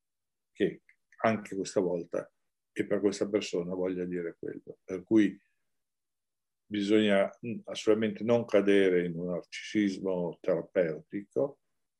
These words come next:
ma essere umili e mettersi a disposizione del sogno per cercare di viverlo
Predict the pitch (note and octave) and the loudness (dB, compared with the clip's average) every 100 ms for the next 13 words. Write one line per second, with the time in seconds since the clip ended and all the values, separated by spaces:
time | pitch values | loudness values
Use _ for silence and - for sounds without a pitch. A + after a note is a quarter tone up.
0 | _ _ _ G#2 A2+ A2+ - G#2 A2 B2 | _ _ _ 4 4 4 4 4 4 2
1 | A2 A2+ A#2 A2+ G2+ G2 G2+ - G2+ F#2 | -2 0 2 2 2 0 -4 -4 -4 -4
2 | F2 - G2+ G2+ G2+ - G#2 G2 F#2+ G#2+ | -8 -8 -6 -4 -6 0 2 2 2 2
3 | G#2+ - F2 F2 G2 - E2+ - - - | 2 0 -2 -2 -4 -6 -8 -10 -16 -8
4 | F2 F2 F2 G2 G2 E2 E2+ D#2+ F2 F2+ | -6 -4 -6 -4 -4 -4 -6 -6 -4 -4
5 | - | -6